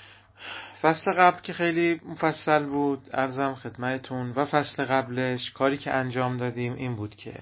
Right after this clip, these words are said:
دو تا حالت از اون چهار تا حالت رو ابطال کردیم. حالا بگیم از پنج تا. و اون چی بود؟ این که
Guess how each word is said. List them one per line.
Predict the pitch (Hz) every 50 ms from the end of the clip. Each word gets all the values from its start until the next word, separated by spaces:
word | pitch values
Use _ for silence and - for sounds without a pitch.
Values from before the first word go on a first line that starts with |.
| - - - _
دو | - 160 180
تا | 175 - 185 170 165 165 165 165 165 - 156
حالت | 147 151 147 151 151 147
از | 143 131 117 135
اون | 139 139
چهار | - - 135 123 120 120
تا | - 113
حالت | 113 117 117 123 135 131 - -
رو | 131
ابطال | 120 120 - - 123 117 107
کردیم. | 104 - - - - - - - - - - - - - - _ _ _ _ _ _ _ - - - - - - - - - _ _ _ -
حالا | 127 123 123 123
بگیم | 120 123 113 117
از | 113 110 107 - -
پنج | - 123 123 117 104 101 - -
تا. | - - - - - _ - -
و |
اون | - - 156 160
چی | - - - 190
بود؟ | 175 151 143 127 127 123 123 -
این | - 160 165 160
که | - - 113 107 98